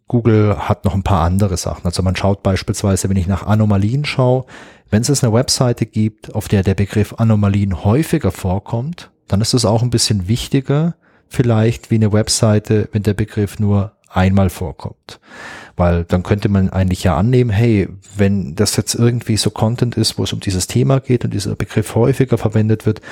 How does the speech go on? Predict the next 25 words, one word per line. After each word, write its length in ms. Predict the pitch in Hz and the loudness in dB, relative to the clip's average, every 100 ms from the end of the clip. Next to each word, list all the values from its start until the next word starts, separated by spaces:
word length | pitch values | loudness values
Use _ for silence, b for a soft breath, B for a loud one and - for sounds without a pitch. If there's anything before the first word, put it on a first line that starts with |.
| B B - | B B -6
dann 140 | 95 | -2
ist 120 | 90 | -2
es 120 | 101 - | -2 -2
halt 100 | 95 | -4
auch 240 | 80 - | -6 -8
wichtiger. 520 | - - 82 - 92 B B B B B | -10 -10 -14 -14 -16 B B B B B
Und 200 | 135 127 | 0 0
so 320 | - 160 196 | 0 0 -2
sucht 440 | - 156 160 - | -2 -4 -4 -2
man 180 | 139 131 | -2 0
dann 400 | 120 110 117 101 | 0 2 0 2
halt 240 | 107 98 - - | 2 2 -2 -12
so 540 | - 107 98 101 - - | -4 -2 -2 -4 -8 -6
die 200 | 110 98 | -2 0
Seiten 400 | 95 95 92 - | 2 2 0 0
raus, 420 | 113 87 92 135 - | 2 2 2 0 0
die 100 | 110 | -2
für 140 | - | 0
mich, 320 | 98 135 - | 0 0 -2
für 80 | - | -2
meine 160 | 92 92 | 0 0
Suchanfrage 580 | 123 120 113 107 98 90 | -2 -2 0 0 0 -2
wichtig 280 | 90 - | -4 -6
sein 240 | - 90 85 | -4 -6 -6
können. 300 | 87 73 | -8 -10